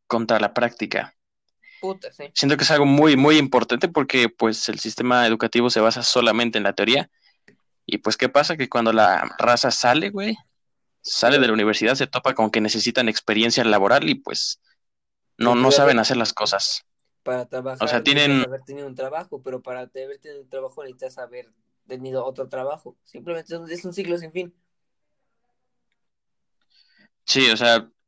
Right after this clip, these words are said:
Speaker 1: y de, de hecho porque, pues, la, la, la, la práctica, este, siempre va a,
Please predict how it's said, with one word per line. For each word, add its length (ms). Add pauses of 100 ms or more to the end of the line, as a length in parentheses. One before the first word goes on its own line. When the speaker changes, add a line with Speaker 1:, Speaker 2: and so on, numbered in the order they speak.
(120)
Speaker 1:
y 140
de, 180
de 140
hecho 180
porque, 240
pues, 200
la, 160 (120)
la, 180
la, 340
la 200
práctica, 500
este, 360
siempre 280
va 340 (560)
a, 360